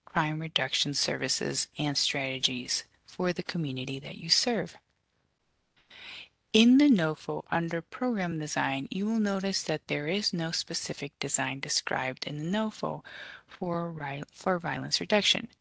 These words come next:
This is because there is no one-size-fits-all approach to reducing violent crime in various communities.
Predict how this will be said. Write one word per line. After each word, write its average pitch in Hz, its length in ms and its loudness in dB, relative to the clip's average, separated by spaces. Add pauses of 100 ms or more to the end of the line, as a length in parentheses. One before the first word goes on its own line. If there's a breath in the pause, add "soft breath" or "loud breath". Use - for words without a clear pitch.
(420 loud breath)
This 208 160 2
is 269 140 2
because 170 540 4
there - 260 -2
is 196 260 -2
no 170 320 0
one-size-fits-all 151 1500 -2
approach 143 520 -4
to - 100 -2
reducing 151 580 -2
violent 131 340 0
crime - 380 -4
in 151 140 -6
various 123 420 -2
communities. - 720 0